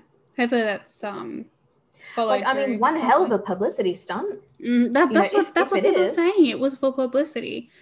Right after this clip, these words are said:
Speaker 1: From what I've seen, so I've seen this from, like, Facebook posts and stuff like that. I've never, I don't think
Speaker 2: Mm.
Speaker 1: I've remember seeing it through any media. So this is all alleged.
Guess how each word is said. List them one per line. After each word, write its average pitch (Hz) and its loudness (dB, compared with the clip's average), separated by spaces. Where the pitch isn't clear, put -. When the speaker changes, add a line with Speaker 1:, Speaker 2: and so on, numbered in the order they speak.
Speaker 1:
From 262 4
what 254 6
I've 233 0
seen, 220 -6
so 233 0
I've 226 -2
seen 233 -4
this 208 -8
from, 202 -8
like, 190 -12
Facebook 202 -10
posts 196 -10
and 196 -12
stuff 202 -14
like 196 -12
that. 202 -8
I've 208 -8
never, 214 -6
I 202 -4
don't 185 -6
think 190 -6
Speaker 2:
Mm. - 0
Speaker 1:
I've 285 -4
remember 233 -2
seeing 226 -8
it 214 -8
through 220 -10
any 220 -6
media. 208 -6
So 220 -2
this 220 2
is 214 -4
all 202 -2
alleged. 196 -10